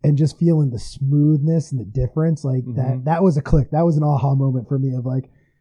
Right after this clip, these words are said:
Speaker 1: okay, suddenly I understand what you mean of,
Speaker 2: Mm-hmm.
Speaker 1: does it feel right?
Speaker 2: Mm-hmm.
Speaker 1: And that one,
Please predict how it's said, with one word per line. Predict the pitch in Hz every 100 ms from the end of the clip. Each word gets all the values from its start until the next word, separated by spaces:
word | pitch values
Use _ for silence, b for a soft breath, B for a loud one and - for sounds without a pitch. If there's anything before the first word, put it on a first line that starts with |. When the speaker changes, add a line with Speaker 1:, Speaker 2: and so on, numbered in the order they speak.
| _ _ -
Speaker 1:
okay, | 202 - 165
suddenly | - 214 226 240 220
I |
understand | 208 196 202 180 170
what | 175
you | 170
mean | 170 170
of, | 151 139 - _
Speaker 2:
Mm-hmm. | 156 143 151 151 175
Speaker 1:
does | 190 185 175
it | 135 - -
feel | 196 196 196 185 170
right? | 156 147 131 104 - - 143
Speaker 2:
Mm-hmm. | 95 123 117 - -
Speaker 1:
And | 160 151 147 139
that | 156 175
one, | 156 170 160 151 123